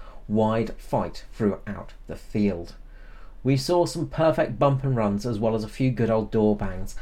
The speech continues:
but it was a clean fight up front. Jaden Russell would time his charge to perfection to break away at the front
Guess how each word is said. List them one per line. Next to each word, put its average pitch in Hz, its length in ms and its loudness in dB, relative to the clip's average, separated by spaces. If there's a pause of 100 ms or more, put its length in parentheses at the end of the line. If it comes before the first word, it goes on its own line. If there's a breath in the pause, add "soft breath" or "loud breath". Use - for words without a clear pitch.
(180 loud breath)
but 120 120 2
it - 100 0
was 120 140 -2
a 160 80 0
clean 156 800 -2 (100)
fight 113 340 0
up - 160 -8
front. 101 300 -2
Jaden 139 360 2
Russell 117 460 0 (320 loud breath)
would 113 360 4
time 127 460 2
his 131 180 4
charge 110 420 -2
to - 80 -8
perfection 107 600 -2
to 107 80 -8
break 120 340 2
away 127 300 2
at - 100 -6
the 135 80 -2
front 101 340 -4